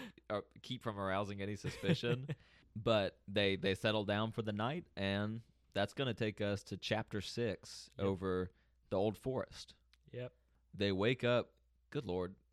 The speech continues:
Speaker 2: they wake up at four thirty. Can you imagine?
Speaker 1: Yeah.
Speaker 2: How, how did people do that before
Speaker 1: Just
Speaker 2: alarm clocks? I seriously don't understand.
Speaker 1: Yeah.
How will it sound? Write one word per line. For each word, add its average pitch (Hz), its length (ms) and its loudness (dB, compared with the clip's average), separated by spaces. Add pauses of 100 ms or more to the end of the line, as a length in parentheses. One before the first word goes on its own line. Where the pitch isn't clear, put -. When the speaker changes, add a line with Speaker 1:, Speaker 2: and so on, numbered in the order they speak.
(140)
Speaker 2:
they 120 100 2
wake 160 200 2
up 151 140 -2
at 82 120 -2 (180)
four 107 240 0
thirty. 95 500 -6 (320)
Can 139 100 -6
you 190 80 -2
imagine? 95 640 -4
Speaker 1:
Yeah. 113 380 -4
Speaker 2:
How, 226 300 -2
how 185 180 -4
did 254 160 -10
people 170 300 -4
do 101 220 -2
that 95 200 -4
before 101 280 -6
Speaker 1:
Just 123 100 -4
Speaker 2:
alarm 101 260 -4
clocks? - 460 -6
I 127 140 2
seriously 117 420 -2
don't 92 160 -2
understand. 95 560 -6
Speaker 1:
Yeah. 107 260 -6